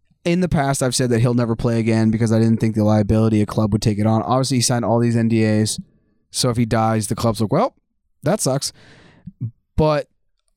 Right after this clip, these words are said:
I also said Raul Jimenez would never come back. And he's come back,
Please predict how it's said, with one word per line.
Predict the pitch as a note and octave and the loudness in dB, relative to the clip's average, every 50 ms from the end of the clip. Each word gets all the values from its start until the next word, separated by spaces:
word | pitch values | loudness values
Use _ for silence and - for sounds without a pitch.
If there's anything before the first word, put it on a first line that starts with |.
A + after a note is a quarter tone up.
| _ _ - | _ _ -4
I | C#3 C#3 | -2 -2
also | C#3+ E3+ F#3+ F#3 E3 | -2 -2 -2 0 0
said | E3+ F3 C#3+ B2+ | 0 0 0 0
Raul | B2+ C3 C3 C3 B2+ B2 A#2+ | -2 -2 0 0 -2 -2 0
Jimenez | C3+ B2 B2 C3 C3+ C3+ A#2+ | 0 0 0 0 0 -2 -2
would | A2 G#2+ | -2 -2
never | G#2+ G#2 G2+ G2+ | -2 -2 -2 -2
come | - A#2 G#2 | -4 -4 -2
back. | G2+ F2+ C#2+ - - - - _ _ - | -4 -6 -8 -8 -12 -18 -20 _ _ -6
And | - C3 C#3 | -2 0 0
he's | D3 D3 - | 0 0 -2
come | - F#3 F#3 F3+ D3+ | -2 -2 -2 -2 -2
back, | D3 E3+ E3+ D3 B2+ A2 | -2 -2 -2 -2 -4 -4